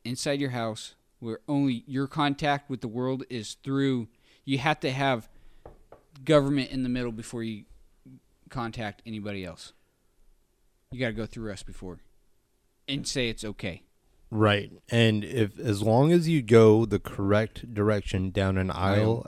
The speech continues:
Speaker 2: at the store, and that store's gotta be a big box store. It can't be a small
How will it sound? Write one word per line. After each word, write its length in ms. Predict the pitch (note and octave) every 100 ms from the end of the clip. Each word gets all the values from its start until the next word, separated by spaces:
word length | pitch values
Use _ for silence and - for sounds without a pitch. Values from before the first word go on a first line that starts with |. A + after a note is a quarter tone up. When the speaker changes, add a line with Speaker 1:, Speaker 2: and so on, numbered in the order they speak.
| G2
Speaker 2:
at 100 | F#2+
the 100 | G#2
store, 560 | - - G#2 F#2+ F2 - _ _ _ _ _ _ -
and 180 | A2+ A2+
that 180 | A2
store's 360 | - E3 D#3 D3
gotta 240 | E3 C#3+
be 140 | C3+ C#3+
a 60 |
big 240 | B2 C3 G#2+
box 240 | A2 G#2+
store. 180 | - F#2+
It 80 | F2+
can't 300 | - A#2 A#2+
be 280 | A#2+ A#2 A2+
a 140 | E2+
small 600 | A2 B2 G#2+ G#2 G2+ F2+